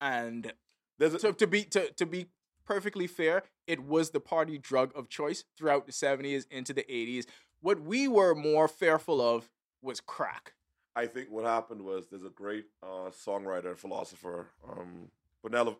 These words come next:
Speaker 2: uh, Benevolent King. He had a, he, he, he had a poem that says,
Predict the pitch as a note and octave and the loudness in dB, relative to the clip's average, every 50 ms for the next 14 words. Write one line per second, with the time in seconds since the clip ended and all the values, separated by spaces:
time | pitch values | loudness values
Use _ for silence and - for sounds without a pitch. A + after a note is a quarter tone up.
0 | _ _ G#2+ G2+ G#2+ G#2+ - - _ _ _ _ _ A#2 C3+ C3 A#2 A#2 F#2+ F2+ | _ _ -14 -12 -12 -12 -14 -16 _ _ _ _ _ -2 -2 -2 -2 -4 -12 -14
1 | _ - G#2+ G2+ _ _ _ _ _ _ _ _ _ _ _ _ _ _ _ _ | _ -20 -20 -20 _ _ _ _ _ _ _ _ _ _ _ _ _ _ _ _
2 | _ _ A2+ A#2+ A#2+ A#2 B2 C3 A#2+ B2 C3+ C3+ C3 G#2+ A#2 A#2+ A#2+ A2 G#2+ G#2+ | _ _ -6 -4 -4 -4 -4 -8 -8 -10 -10 -10 -12 -16 -16 -16 -16 -12 -10 -10
3 | G2+ - _ - C3 C3 B2+ A#2+ A2 G2+ F#2+ F#2+ - - G2 F#2+ F#2 F2+ F2 | -10 -10 _ -6 -4 -2 -2 -2 -2 -4 -10 -14 -12 -8 -6 -6 -6 -6 -8